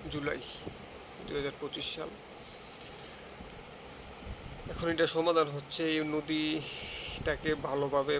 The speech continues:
বাঁধ দিতে হবে দুই পাশে, যাতে নদীর পানি যাতে সাইডে না আসে এবং কি টেকসই বাঁধ দিতে হবে। এই যে নদী যেহেতু আঁকা বাঁকা, তাই একদিক দিয়ে ভেঙে যায়, এটা শক্ত পোক্ত বাঁধ দিলে এটা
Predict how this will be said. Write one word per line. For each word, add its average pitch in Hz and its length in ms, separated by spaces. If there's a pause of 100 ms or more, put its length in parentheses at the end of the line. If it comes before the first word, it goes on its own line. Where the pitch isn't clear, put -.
বাঁধ 139 220
দিতে 147 220
হবে 135 280 (280)
দুই 147 260
পাশে, 143 300 (460)
যাতে 151 400
নদীর 143 360
পানি 147 340
যাতে 147 440
সাইডে 139 320
না 135 160
আসে 139 260 (240)
এবং 139 320
কি - 140
টেকসই 147 420
বাঁধ 143 180
দিতে - 200
হবে। - 200 (1400)
এই 139 60
যে 139 100
নদী 147 360
যেহেতু 147 300
আঁকা 139 240
বাঁকা, 139 340 (680)
তাই 139 160 (320)
একদিক 143 420 (160)
দিয়ে 147 200 (300)
ভেঙে 139 260
যায়, 135 260 (220)
এটা 147 240
শক্ত 147 500
পোক্ত 139 400
বাঁধ 143 220
দিলে 156 200
এটা 147 140